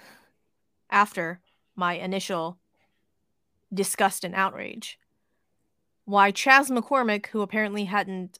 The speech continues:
swung a bat in two weeks and is going to require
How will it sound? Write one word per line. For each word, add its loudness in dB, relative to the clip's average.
swung -4
a -4
bat 0
in -10
two -8
weeks -10
and 0
is 0
going 0
to -10
require 2